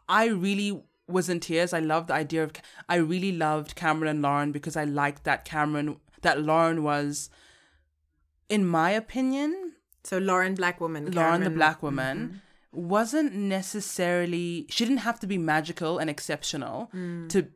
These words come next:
Speaker 1: end up with somebody who treated her well and wanted to take care of her.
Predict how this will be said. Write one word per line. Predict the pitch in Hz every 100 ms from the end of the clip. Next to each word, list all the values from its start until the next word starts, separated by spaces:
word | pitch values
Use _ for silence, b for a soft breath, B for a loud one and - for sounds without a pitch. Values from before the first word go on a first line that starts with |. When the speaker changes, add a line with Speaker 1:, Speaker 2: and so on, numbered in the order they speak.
| _ -
Speaker 1:
end | 165 170
up | 156 147
with | 160 156
somebody | - - 160 156 147
who | 147 160 143
treated | - 175 160 156
her | 143
well | 139 135
and | 139
wanted | 139 143
to | 139
take | 139 135
care | - 127
of | 120
her. | 143 139